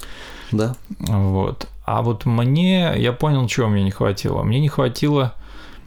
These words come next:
Speaker 2: м, следующего шага, вот, потому что,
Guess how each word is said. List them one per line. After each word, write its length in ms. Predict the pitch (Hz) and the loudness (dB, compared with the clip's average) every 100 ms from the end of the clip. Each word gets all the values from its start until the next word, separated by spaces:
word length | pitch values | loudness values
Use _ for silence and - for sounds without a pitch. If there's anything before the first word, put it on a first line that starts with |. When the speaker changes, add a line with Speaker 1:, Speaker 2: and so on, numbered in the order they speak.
| - - | -16 -4
Speaker 2:
м, 380 | 120 113 113 107 | 0 2 2 2
следующего 640 | - 151 120 95 - 107 | 2 2 2 0 0 -2
шага, 600 | - - 98 - - 151 - - - - - | -2 -2 -2 -4 -4 -6 -10 -14 -16 -8 -4
вот, 360 | 104 123 - | -4 -4 -6
потому 400 | - - 101 104 | -6 -2 0 0
что, 480 | 101 - 113 107 | -2 0 0 2